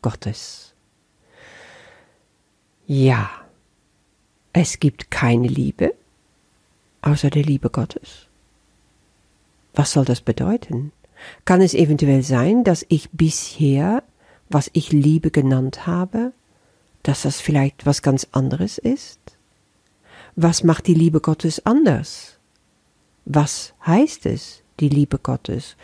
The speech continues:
Und was heißt es, wenn ich sage, ich liebe?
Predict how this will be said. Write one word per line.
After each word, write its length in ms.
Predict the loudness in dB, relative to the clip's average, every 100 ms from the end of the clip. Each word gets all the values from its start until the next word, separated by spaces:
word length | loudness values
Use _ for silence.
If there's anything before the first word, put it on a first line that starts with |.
| -20 -6
Und 220 | -2 2
was 160 | 0 2
heißt 260 | 0 0
es, 140 | -2 2
wenn 120 | 2 2
ich 240 | -2 -2
sage, 500 | -2 0 0 -4 -8 _ _ -4
ich 220 | -4 0
liebe? 560 | 0 0 -2 -4 -6